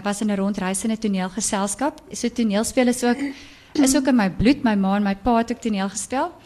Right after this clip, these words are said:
En, eh, Kareltjie se pa is interessant in die opsig dat nie Kareltjie of sy pa te rol in die toneelstuk nie. Maar ja, hulle is, hulle is ook daar.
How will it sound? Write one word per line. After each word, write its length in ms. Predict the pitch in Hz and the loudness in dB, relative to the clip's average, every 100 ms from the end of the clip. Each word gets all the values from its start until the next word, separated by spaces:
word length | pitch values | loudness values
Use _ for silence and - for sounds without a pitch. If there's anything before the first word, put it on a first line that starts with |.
| - - - - - | -20 -20 -20 -20 -4
En, 260 | 233 240 | 0 2
eh, 160 | 240 233 233 | 2 0 2
Kareltjie 420 | 311 330 359 320 | 2 2 -2 -4
se 120 | 302 | -4
pa 200 | 277 262 | -2 0
is 120 | 285 | 0
interessant 580 | 262 254 254 - 254 254 | 0 0 0 2 2 2
in 100 | 262 | 2
die 200 | 208 214 | 2 0
opsig 340 | 226 233 - 240 | -2 -2 -2 0
dat 200 | 214 220 | 0 4
nie 100 | 262 | 2
Kareltjie 540 | 262 247 247 247 247 - | 4 4 4 2 0 2
of 160 | 247 | 0
sy 200 | - 247 | 0 -2
pa 240 | 240 208 208 | 2 2 2
te 160 | 214 214 | 2 2
rol 240 | 196 196 | 4 2
in 80 | 202 | 2
die 120 | 208 | 0
toneelstuk 640 | 214 208 190 196 196 202 | 0 0 0 -2 -4 -6
nie. 200 | 202 226 311 - - - - | -6 -8 -10 -18 -20 -20 -6
Maar 380 | 196 190 190 190 - | 0 2 2 -2 -4
ja, 280 | 196 170 165 | -4 -4 -6
hulle 160 | 185 185 | -6 -4
is, 260 | 196 - | -4 -8
hulle 160 | - 208 | -6 -4
is 120 | 208 | 0
ook 140 | 254 247 | -2 0
daar. 240 | 208 214 | -2 -2